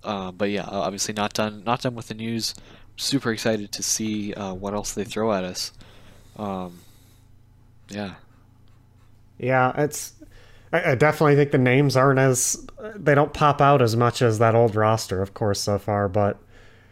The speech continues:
Speaker 2: in all honesty, I, I trust this New York coaching staff, um, a lot. I think they've got good coaches and a good organization overall to, to, to get a winning team out there,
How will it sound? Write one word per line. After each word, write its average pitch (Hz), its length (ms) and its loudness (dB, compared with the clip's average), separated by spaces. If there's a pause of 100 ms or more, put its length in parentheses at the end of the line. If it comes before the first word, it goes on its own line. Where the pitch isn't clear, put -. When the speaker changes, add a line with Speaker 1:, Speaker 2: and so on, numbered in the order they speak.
(640)
Speaker 2:
in 117 80 0
all 175 200 6
honesty, 190 400 4
I, 147 160 4 (140)
I 135 40 6
trust 143 400 2
this 127 180 0
New 131 100 4
York 127 340 2 (180)
coaching 117 320 0
staff, - 640 -4 (340)
um, 104 520 -2 (580)
a 113 80 -2
lot. 107 320 0
I 113 100 0
think 120 200 0
they've 113 120 0
got 107 200 0
good 104 180 -4
coaches 95 460 -4
and 95 280 -6 (220)
a 107 80 -4
good 113 160 0
organization 104 640 0
overall 98 600 -2 (140)
to, 101 300 -6 (120)
to, 170 180 -4 (160)
to 165 100 -6
get 147 200 4
a 143 40 4
winning 131 280 0
team 110 260 -4
out 104 220 -4
there, 95 240 -10